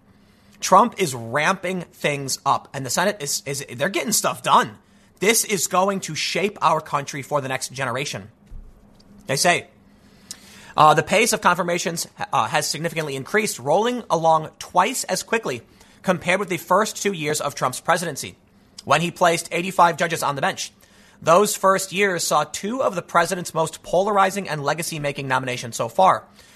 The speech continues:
Supreme Court Associate Justice, Justices Neil Gorsuch and Brett Kavanaugh.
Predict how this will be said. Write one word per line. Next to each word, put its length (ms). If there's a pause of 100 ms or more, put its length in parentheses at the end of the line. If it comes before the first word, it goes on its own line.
(160)
Supreme 460
Court 280
Associate 460
Justice, 320
Justices 560
Neil 220
Gorsuch 540
and 140
Brett 180
Kavanaugh. 340